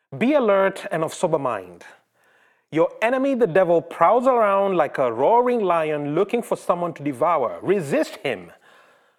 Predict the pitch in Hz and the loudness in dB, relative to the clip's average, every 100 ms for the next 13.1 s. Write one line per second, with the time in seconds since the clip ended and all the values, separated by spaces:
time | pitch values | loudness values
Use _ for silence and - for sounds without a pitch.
0 | _ - - 208 240 269 - 214 214 196 | _ -16 0 0 2 -2 0 0 2 -2
1 | - - 196 107 92 - - _ _ _ | -2 -2 -2 -4 -10 -20 -20 _ _ _
2 | _ _ _ _ - 180 214 202 185 185 | _ _ _ _ -8 -2 0 2 0 0
3 | 233 196 156 156 151 143 - 202 233 262 | 2 2 2 0 0 -2 0 0 2 -2
4 | 220 196 208 196 139 139 - 185 247 - | -2 -2 -2 -2 -2 -4 -6 -2 -2 -2
5 | 247 294 269 254 208 156 165 196 156 - | -2 0 0 2 4 2 2 -2 -4 -4
6 | 185 220 190 190 190 190 156 - 180 180 | -2 -2 0 -2 -2 -4 -6 -6 -6 -6
7 | - 160 160 151 - 294 - 101 87 _ | -8 -8 -8 -10 -8 -8 -8 -12 -14 _
8 | _ _ _ _ _ _ _ _ _ _ | _ _ _ _ _ _ _ _ _ _
9 | _ - 143 135 214 254 190 254 196 127 | _ -8 -6 0 2 2 2 0 0 -4
10 | 135 185 - - _ _ _ _ _ - | -6 -10 -18 -20 _ _ _ _ _ -4
11 | 180 - 233 254 202 220 226 170 143 135 | -2 2 4 4 2 0 0 -2 -4 -4
12 | 135 - 214 254 262 180 208 220 208 156 | -4 0 0 2 2 4 2 2 0 -4